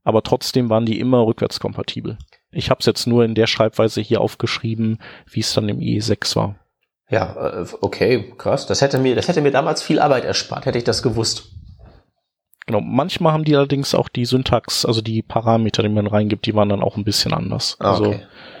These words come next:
Speaker 1: das war jetzt der Disclaimer.
Speaker 2: Mhm.
Speaker 1: Was die damals übrigens auch hatten, das habe ich hier so beiläufig erwähnt, aber, ähm, was viele auch nicht wissen, ist, dass du ja in aktuellen Browsern auch,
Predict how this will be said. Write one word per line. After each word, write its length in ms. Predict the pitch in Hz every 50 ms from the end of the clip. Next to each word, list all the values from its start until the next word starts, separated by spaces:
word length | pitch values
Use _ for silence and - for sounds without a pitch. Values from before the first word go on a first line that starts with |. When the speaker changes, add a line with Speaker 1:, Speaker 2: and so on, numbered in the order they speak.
| - - - -
Speaker 1:
das 220 | - - - -
war 80 | - 101
jetzt 260 | 98 98 - - -
der 60 | 98
Disclaimer. 560 | 101 107 104 - - - - 107 95 98 104 - - - -
Speaker 2:
Mhm. 80 | 104 101 101 - -
Speaker 1:
Was 160 | - 117 -
die 100 | - 123
damals 260 | 127 127 139 139 -
übrigens 200 | - 131 127 -
auch 220 | - - 131 - -
hatten, 300 | 151 - - 160 151 147
das 320 | 135 123 - - - -
habe 100 | 123 127
ich 60 | 120
hier 160 | - - 123 113
so 420 | 113 113 110 110 110 110 107 117
beiläufig 480 | 120 117 113 127 135 131 - - 127 -
erwähnt, 380 | 117 117 120 117 117 120 117 -
aber, 460 | - 110 110 113 107 107 107 110 - - - - - - - _ - -
ähm, 600 | 107 98 104 104 104 104 104 101 107 - - - - -
was 180 | - 107 - -
viele 260 | - - 131 127 123
auch 100 | 120 117
nicht 200 | 123 117 - -
wissen, 260 | 127 - - - 117
ist, 180 | 110 - - -
dass 160 | - - -
du 160 | - 107 107
ja 220 | 104 110 104 104
in 480 | - - 113 104 107 104 104 110 - -
aktuellen 480 | - - - - - 117 113 110 110 -
Browsern 420 | 104 104 117 117 123 110 110 107
auch, 400 | - - 104 101 - - - -